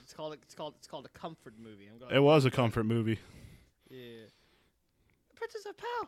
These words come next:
Speaker 1: It's the Pictures of Pow. <laughs>
Speaker 2: <laughs>
Speaker 1: It's so good. Oh my God. I'm trying to think, what, I'm trying to think, what, what is my comfort movie? Um,
Speaker 2: It's a,
Speaker 1: Hey,
Speaker 2: uh, my, that, that thing is, like, The Goonies isn't even a comfort movie for me. I mean, it is now, but, like, I didn't know it was when I watched it.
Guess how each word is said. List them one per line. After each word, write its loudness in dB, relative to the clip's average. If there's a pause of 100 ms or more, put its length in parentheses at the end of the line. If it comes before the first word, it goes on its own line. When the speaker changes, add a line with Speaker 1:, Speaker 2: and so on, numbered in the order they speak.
(120)
Speaker 1:
It's -20
the -10
Pictures -8
of -14
Pow. -4
<laughs> 6
Speaker 2:
<laughs> -20
Speaker 1:
It's -20
so -14
good. -16 (560)
Oh -4
my -20
God. -20
I'm -20
trying -20
to -20
think, -20
what, -20
I'm -20
trying -20
to -20
think, -20
what, -20 (120)
what -20
is -20
my -18
comfort -16
movie? -20 (500)
Um, -4 (800)
Speaker 2:
It's -2
a, 0
Speaker 1:
Hey, 2
Speaker 2:
uh, 2
my, 4
that, 2
that 4
thing 4
is, 4
like, 4
The 4
Goonies 4
isn't 2
even 4
a 2
comfort 2
movie 0
for -4
me. 0
I 2
mean, 6
it 4
is 8
now, 2
but, 4
like, 2
I 4
didn't 4
know 4
it 0
was -8
when -4
I -2
watched -4
it. -10